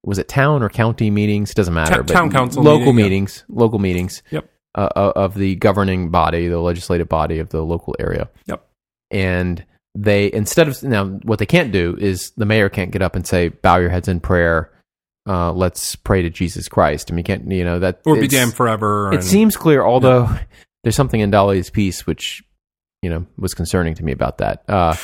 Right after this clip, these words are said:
Speaker 2: Well, the, so the town revisited the policy after the Supreme Court's decision, and I think they've come up with a much more restrictive policy, a policy that
Speaker 1: Well, uh, did we say what their policy was, though, Joe? So their policy was not that the mayor will give a
Speaker 2: We can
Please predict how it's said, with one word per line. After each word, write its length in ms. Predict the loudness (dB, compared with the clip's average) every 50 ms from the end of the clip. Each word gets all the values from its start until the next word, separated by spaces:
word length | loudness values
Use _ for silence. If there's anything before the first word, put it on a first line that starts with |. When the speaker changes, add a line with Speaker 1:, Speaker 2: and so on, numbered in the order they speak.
| -2 2
Speaker 2:
Well, 160 | 2 4 4
the, 240 | 4 2 0 -2 -6 -8
so 160 | -4 -2 0
the 100 | 0 -2
town 380 | -2 -2 -2 -2 -2 -2 0 0
revisited 500 | 0 0 0 -2 0 0 0 0 0 -2
the 80 | -4
policy 500 | -2 -2 -2 0 0 -2 -4 -4 -4 -2
after 300 | 0 0 0 0 0 -4
the 100 | -6 -6
Supreme 340 | -6 -6 -6 -6 -4 -6 -4
Court's 260 | -4 -6 -6 -6 -6
decision, 500 | -8 -8 -4 -2 -2 0 0 0 0 -2
and 160 | -2 -2 -2 -2
I 80 | -2
think 220 | 0 -2 -4 -2 -2
they've 180 | -4 -4 -4
come 180 | -4 -2 -2 -2
up 160 | -2 -2 -4
with 120 | -4 -2
a 80 | -2 -2
much 340 | 0 0 0 -2 -2 -4 -4
more 140 | -4 -4 -4
restrictive 480 | -4 -6 -6 -8 -8 -8 -8 -10 -8
policy, 420 | -4 -4 -4 -4 -4 -6 -8 -8 -8
a 100 | -8 -4
policy 540 | 0 0 2 2 2 0 0 -2 -2 -2
that 340 | 0 2 2 0 0 -2 -2 _
Speaker 1:
Well, 160 | 4 4 6 6
uh, 80 | 4
did 320 | 2 0 0 0 2 2 4
we 140 | 4 4
say 120 | 4 4 4
what 100 | 4 4
their 100 | 2 2
policy 360 | 2 2 2 2 2 0 0
was, 300 | 2 4 4 2 2 0
though, 140 | -2 -2 0
Joe? 340 | 2 2 2 2 2 0 -4 _ _ _ _ _ _ _ _ _ _ _ _ _ _ -2
So 60 | 2
their 100 | 2 4
policy 360 | 6 6 6 4 6 4 2 2
was 120 | 2 2
not 220 | 4 4 4 2
that 80 | 0 -2
the 80 | -2 0
mayor 300 | 2 4 4 4 4 4
will 100 | 2 2
give 280 | 2 2 2 2 4 2
a 220 | 2 2 2 0
Speaker 2:
We 40 |
can 20 | -2